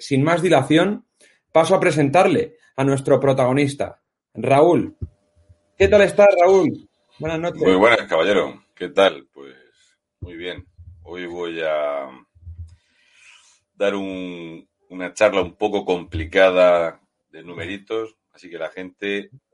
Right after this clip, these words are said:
Speaker 2: o bien que lo vea luego, o que tomen nota, porque voy a desmontar euro por euro todas las mentiras de los fondos de recuperación, hablando de lo que no se suele hablar, que es de la parte que hay que devolver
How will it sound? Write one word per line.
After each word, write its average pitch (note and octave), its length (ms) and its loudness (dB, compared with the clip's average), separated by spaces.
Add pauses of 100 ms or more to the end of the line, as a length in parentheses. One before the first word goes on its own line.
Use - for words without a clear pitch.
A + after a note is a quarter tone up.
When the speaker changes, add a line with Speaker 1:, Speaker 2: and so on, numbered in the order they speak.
(100)
Speaker 2:
o D#2 100 -18
bien G2 200 -12
que F#2 140 -14
lo F2 160 -6
vea F2+ 240 2
luego, F#2+ 480 -6 (100)
o - 160 -20
que - 140 -20
tomen E2+ 380 -10
nota, F#2 480 -8 (520)
porque D2 880 -16 (120)
voy F2+ 340 -4
a F2 180 4
desmontar E2 920 -4 (320)
euro F2 400 -10
por E2+ 220 -4
euro F2+ 340 -6
todas F2 260 0
las D#2+ 200 -4
mentiras D2+ 560 -6
de D#2 80 -12
los C#2+ 240 -12
fondos E2 560 -12 (200)
de D2 100 -12
recuperación, D2 960 -6 (1120)
hablando G#2 420 0
de A2 80 0
lo F#2 80 -4
que E2 80 -10
no E2 80 -10
se - 100 -18
suele D2 200 -10
hablar, F2 420 -2
que D#2 260 -6
es - 300 -16 (880)
de E2 180 -14
la D#2 200 -4
parte F#2+ 380 -4
que D#2+ 100 -8
hay D#2 80 -8
que D2+ 100 -8
devolver G2+ 540 -4